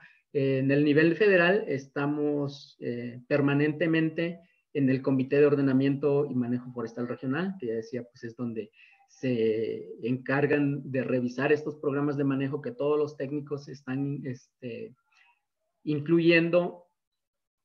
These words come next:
eh, o, o están metiendo para, sometiendo a su revisa-, a su revisión para su aprobación de, este, precisamente, pues, de, de la extracción o del aprovechamiento de madera, ¿no? Entonces, el estar en este grupo, este,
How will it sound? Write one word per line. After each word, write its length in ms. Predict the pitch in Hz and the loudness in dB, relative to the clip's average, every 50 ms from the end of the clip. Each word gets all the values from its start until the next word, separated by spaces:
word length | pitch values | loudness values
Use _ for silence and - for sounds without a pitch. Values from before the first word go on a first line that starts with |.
| _ _ _ _ _ _ _ _ _ _ _ _ _ _ _ _ - | _ _ _ _ _ _ _ _ _ _ _ _ _ _ _ _ -8
eh, 80 | 151 147 | -4 -2
o, 140 | 135 123 127 | 0 0 4
o 200 | - 147 143 139 | 6 6 6 6
están 320 | 135 - 147 156 170 170 | 4 2 0 0 0 0
metiendo 460 | 170 165 165 - 165 156 170 170 165 | 0 -2 -2 -2 -2 0 0 -2 -2
para, 420 | - 165 151 143 139 131 127 127 143 | -2 -2 0 0 0 -2 -4 -4 -4
sometiendo 460 | - - 143 127 135 151 151 160 165 | -2 0 0 0 0 0 0 0 0
a 40 | 151 | 0
su 120 | - 165 | -2 -2
revisa-, 580 | 156 165 156 156 - - 160 151 135 139 135 135 | 0 0 0 0 -4 -8 -8 -6 -4 -4 -4 -4
a 60 | 131 | -6
su 160 | - 143 139 | -6 -8 -4
revisión 600 | 139 135 131 127 123 - 156 165 196 220 220 - | -4 -2 -4 -4 -6 -2 -2 0 0 -2 -6 -8
para 220 | - 127 120 117 | -8 -6 -6 -6
su 140 | 117 - 135 | -8 -10 -12
aprobación 800 | 123 - 123 123 120 120 - - 139 143 156 165 165 160 165 151 | -10 -6 -4 -4 -4 -4 -4 -4 -4 -4 -2 -4 -4 -6 -6 -6
de, 260 | 127 120 117 117 113 | -6 -6 -6 -6 -6
este, 560 | 110 110 - _ _ - 107 104 101 101 104 127 - _ | -8 -10 -12 _ _ -12 -10 -8 -8 -10 -10 -12 -18 _
precisamente, 560 | - 123 120 - 131 123 123 120 120 - - - | -10 -10 -10 -6 -2 0 0 0 0 -4 -10 -12
pues, 200 | - 113 110 107 | -12 -14 -12 -10
de, 360 | 107 104 101 98 - 156 _ | -10 -10 -10 -12 -14 -14 _
de 100 | 117 113 | -10 -8
la 120 | 110 107 110 | -8 -8 -8
extracción 520 | - _ - 107 - - 123 123 131 139 | -12 _ -18 -18 -16 -10 -8 -6 -6 -6
o 60 | 127 | -6
del 140 | 113 107 104 | -8 -8 -10
aprovechamiento 640 | 101 - - 110 104 - - 113 110 113 113 110 113 | -12 -10 -8 -8 -8 -8 -10 -10 -8 -8 -8 -8 -10
de 60 | 110 | -10
madera, 360 | 104 98 95 92 95 95 90 92 | -10 -10 -12 -12 -14 -14 -16 -18
¿no? 220 | - - 196 - _ _ _ _ _ _ _ _ _ _ _ _ _ _ _ _ _ _ _ _ _ _ - | -16 -18 -18 -18 _ _ _ _ _ _ _ _ _ _ _ _ _ _ _ _ _ _ _ _ _ _ -2
Entonces, 520 | 185 185 185 190 208 196 185 208 202 208 | -2 -2 2 4 2 2 4 2 0 2
el 180 | - 196 170 165 | 2 2 4 4
estar 240 | 160 - 196 220 247 | 2 2 0 2 2
en 100 | 254 247 | 2 2
este 220 | 247 - 262 233 | 2 2 2 2
grupo, 460 | - 226 226 226 - 247 247 247 - - | 2 2 -2 0 -2 -2 -2 -2 -2 2
este, 920 | 151 143 143 143 - 139 139 - - - - - 127 120 117 113 113 113 | 2 2 2 0 -6 -8 -8 -8 -12 -14 -8 -6 -4 -2 -2 -4 -4 -6